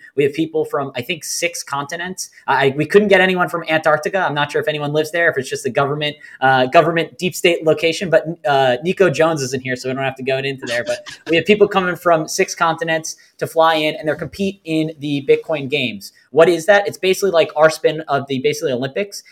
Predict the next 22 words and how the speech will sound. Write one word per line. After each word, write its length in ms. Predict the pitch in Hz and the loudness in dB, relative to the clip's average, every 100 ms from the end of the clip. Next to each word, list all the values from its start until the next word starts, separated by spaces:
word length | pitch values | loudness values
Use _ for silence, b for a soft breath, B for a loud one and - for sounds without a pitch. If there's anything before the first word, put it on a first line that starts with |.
| b | b
and 120 | 143 151 | -4 -2
there's 160 | 143 | 0
different 340 | 180 170 175 - | -2 -4 -6 -2
challenges 580 | 180 196 165 143 135 | 2 2 0 0 0
that 140 | 135 127 | -2 -4
people 200 | 170 151 | -4 -4
are 20 | |
competing. 540 | 151 123 170 127 101 - | -8 -10 -6 -6 -8 -6
Uh, 120 | 120 | -6
it'll 180 | 127 131 | -2 -4
be 200 | 131 170 156 | -2 -4 -2
only 260 | 175 175 | -2 -2
one 300 | 127 147 143 | 0 -2 -2
winner 260 | 127 165 185 | -4 -4 -2
or 120 | - | -4
one 260 | 117 143 151 | -4 -6 -2
meetup 260 | 156 156 | -2 0
will 140 | 135 113 | -4 -2
win, 300 | 156 208 - b | -4 -4 -10 b
and 120 | 143 | -4
they 80 | 151 | 0
win 180 | 160 | 0